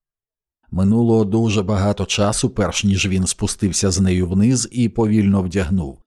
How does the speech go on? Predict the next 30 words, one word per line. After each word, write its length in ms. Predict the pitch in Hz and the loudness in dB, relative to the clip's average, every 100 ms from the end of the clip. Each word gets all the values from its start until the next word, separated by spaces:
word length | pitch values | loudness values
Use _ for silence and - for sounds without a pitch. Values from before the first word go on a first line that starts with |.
| - | -10
застебнув 640 | 82 - - 92 104 110 | -4 -4 -2 0 2 2
на 80 | 104 | 2
всі 220 | 98 - | 0 -2
гудзики 680 | 95 107 110 90 98 101 95 | -2 -2 -2 -2 -2 -2 -2
й 40 | |
пасок 640 | 82 95 92 - 123 - - _ - | -2 -4 -2 -2 -4 -8 -20 _ -12
та 100 | 78 | -8
фальшиву 520 | 85 78 - 82 80 | -8 -6 -6 -4 -4
змійку 420 | 80 87 76 80 | -4 -6 -6 -10
ширіньки, 680 | - 95 80 78 76 - - _ | -6 -4 -4 -8 -10 -10 -12 _
і 80 | 92 | -2
лише 340 | 101 - 185 | 0 0 0
тоді 300 | 175 131 131 | 0 0 2
глянув 440 | 107 101 101 110 98 | 2 2 2 2 2
на 100 | 90 | 0
себе 320 | 87 82 92 | -2 -4 -4
в 60 | |
дзеркало. 640 | 87 87 80 - 113 92 - _ _ _ _ _ _ - | -4 -6 -6 -10 -16 -16 -20 _ _ _ _ _ _ -18
Подивився 680 | - 67 87 113 - 104 | -12 -6 -2 -2 0 0
і 160 | 101 98 | 2 0
задоволено 760 | 90 85 85 78 82 82 76 76 | 0 -2 -4 -4 -4 -4 -6 -8
кивнув. 540 | - 71 67 78 - _ _ _ _ _ _ _ _ _ _ _ _ | -10 -12 -12 -16 -20 _ _ _ _ _ _ _ _ _ _ _ _
Потому 380 | 123 - 185 117 | -6 -2 0 0
повернувся 600 | 95 92 95 98 - 120 | 0 0 2 0 0 0
в 80 | 139 | 2
ліжко, 400 | 170 - - 92 | 0 0 0 2
ліг 340 | 113 113 - | 2 0 -2
і 140 | 107 104 | -2 0
знову 400 | 92 113 120 107 | 2 0 0 -2
закурив. 560 | 85 - 151 - - | -6 -8 -10 -10 -16